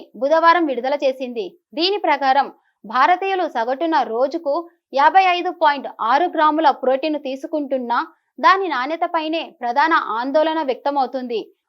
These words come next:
మరోవైపు ఆహారంలో కూరగాయలు, పండ్లు, పప్పు ధాన్యాల వాడకం చాలా తక్కువగా ఉండగా వంట నూనెలు, ఉప్పు, చక్కెర వినియోగం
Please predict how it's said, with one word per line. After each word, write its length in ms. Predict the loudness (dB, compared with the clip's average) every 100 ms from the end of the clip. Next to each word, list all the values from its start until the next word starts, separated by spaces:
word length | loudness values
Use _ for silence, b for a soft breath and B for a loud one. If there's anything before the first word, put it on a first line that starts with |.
| -8
మరోవైపు 580 | 0 4 6 4 2 -2 -6 -8 2
ఆహారంలో 600 | 4 4 4 4 4 2
కూరగాయలు, 800 | 2 4 4 6 4 4 0 -4 _ -2
పండ్లు, 380 | 0 0 0 -2 b b _ 2
పప్పు 240 | 2 2
ధాన్యాల 460 | 0 0 2 2 4
వాడకం 480 | 4 2 0 -2 -4 -8
చాలా 400 | -4 0 2 2
తక్కువగా 460 | 0 0 0 0
ఉండగా 480 | 0 2 4 4 0 b b -10
వంట 320 | 2 2 4
నూనెలు, 520 | 2 4 2 0 0 0 -6 -6
ఉప్పు, 340 | -6 -4 -4 -4 -8 _
చక్కెర 400 | -2 -2 2 2
వినియోగం 500 | 2 0 -2 -2 -4